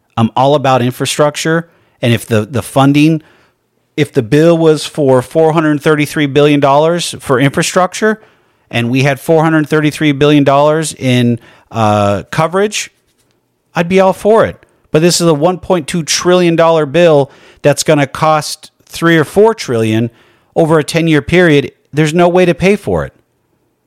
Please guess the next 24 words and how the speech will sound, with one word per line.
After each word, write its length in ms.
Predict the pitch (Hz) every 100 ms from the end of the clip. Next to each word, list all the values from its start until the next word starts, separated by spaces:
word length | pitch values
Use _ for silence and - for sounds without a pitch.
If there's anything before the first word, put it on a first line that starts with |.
| _ _ _ _ _ _ _ _ _ _ _ _ -
Someone 520 | - 180 190 196 185
give 280 | 135 156 147
me 140 | 160
the 140 | 131
math 360 | 110 120 127 120
and 140 | 113
show 160 | - 123
me 120 | 117
how 120 | 117
that's 200 | 113 101
gonna 200 | - 104
work 420 | 92 113 143 - _ _ _ _ _ _ _ _ _
and 600 | 139 123 113 95 104 101
box 400 | 120 123 131 -
it 100 | 165
for 220 | - 170
me, 320 | 170 180 180 -
and 160 | 117
it 200 | 110 98 -
actually 380 | 120 123 - 117
is 80 |
not 260 | 120 120 -
funny 680 | - - 123 120 120 117 -
accounting. 680 | 107 - 123 131 156 185